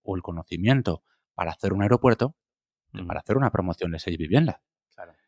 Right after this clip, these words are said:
Speaker 1: Y si yo intento hacer seis viviendas embebiéndome de lo que es necesario para hacer un aeropuerto,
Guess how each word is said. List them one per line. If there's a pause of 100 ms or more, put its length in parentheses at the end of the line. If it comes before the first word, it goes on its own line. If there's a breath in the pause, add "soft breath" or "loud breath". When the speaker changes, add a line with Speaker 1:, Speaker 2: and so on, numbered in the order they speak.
(260)
Speaker 1:
Y
si
yo
intento
hacer
seis
viviendas (600)
embebiéndome
de
lo
que
es
necesario
para
hacer
un
aeropuerto,